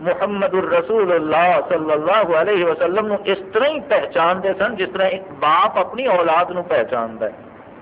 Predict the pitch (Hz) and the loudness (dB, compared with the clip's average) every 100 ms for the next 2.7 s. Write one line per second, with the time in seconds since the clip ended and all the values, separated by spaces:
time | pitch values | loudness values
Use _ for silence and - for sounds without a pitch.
0 | - - - - - - - - - 196 | -20 -20 -20 -20 -20 -20 -20 -12 -4 0
1 | 190 175 202 294 330 262 - 269 269 240 | 0 -2 0 2 2 0 -2 -4 0 0
2 | 208 226 196 170 165 135 135 | 0 0 0 0 -2 -8 -12